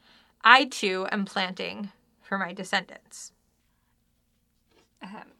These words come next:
so after Choni has this exchange with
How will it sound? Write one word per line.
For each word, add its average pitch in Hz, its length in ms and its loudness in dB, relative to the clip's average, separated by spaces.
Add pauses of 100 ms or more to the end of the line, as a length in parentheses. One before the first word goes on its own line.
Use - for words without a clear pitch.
(120)
so 254 280 -4
after 302 380 6
Choni 220 420 -2
has 190 240 2
this 190 200 -10
exchange 175 920 -10 (340)
with 185 400 -16